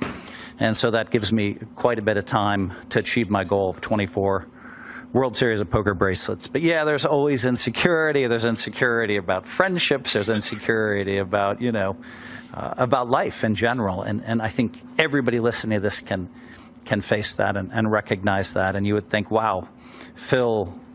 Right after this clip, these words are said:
knows he's great. Phil knows this." Phil, and I'm like, "Yeah, I don't know." You know, I mean, uh, we just don't, you know, I just think,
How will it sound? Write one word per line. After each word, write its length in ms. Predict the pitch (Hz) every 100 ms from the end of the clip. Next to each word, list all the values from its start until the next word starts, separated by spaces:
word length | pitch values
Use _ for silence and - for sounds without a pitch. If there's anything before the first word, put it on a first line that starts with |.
| - - -
knows 340 | 123 143 135
he's 160 | 117 110
great. 280 | - 101 92
Phil 440 | - 127 117 107 - - - - - -
knows 340 | 135 139 117
this." 160 | 110 -
Phil, 200 | 120 110
and 300 | 117 110 120
I'm 180 | 117 117
like, 260 | 110 113 -
"Yeah, 600 | 143 180 196 208 190 185
I 40 |
don't 140 | 202 214
know." 300 | 240 180 139
You 140 | 131
know, 180 | 127 143
I 120 | 143
mean, 220 | 139 131 113 - - - - - -
uh, 220 | 92 104 117
we 200 | 117 127
just 220 | 123 -
don't, 240 | 127 117 117 - -
you 200 | 123 110
know, 60 | 107
I 100 | 110
just 240 | 110 -
think, 320 | 113 101 -